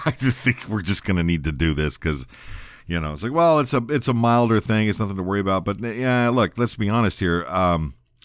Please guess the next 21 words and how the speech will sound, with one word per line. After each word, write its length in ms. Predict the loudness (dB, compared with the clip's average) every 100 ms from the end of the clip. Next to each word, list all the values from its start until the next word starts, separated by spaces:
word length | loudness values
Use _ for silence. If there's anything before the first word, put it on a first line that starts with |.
| -20 -20 -20 -20 -20 -20 -10
I 100 | -4
don't 140 | -2 -2
want, 200 | -4 -4
I 100 | -6
don't 160 | -4
know, 160 | -4 -8 -6
I 160 | -6
don't 140 | -2 -2
know 80 |
the 80 | 0
long-term, 840 | 0 0 -2 -2 -2 -2 -2 -4 -6
uh, 200 | -8 -6
the 120 | -4
long-term 360 | -4 -4 -6
effects 340 | -6 -6 -8 -8
of 100 | -8
covid 360 | -6 -6 -8
after 260 | -8 -8 -6
I've 140 | -6
had 200 | -8 -10
it. 120 | -10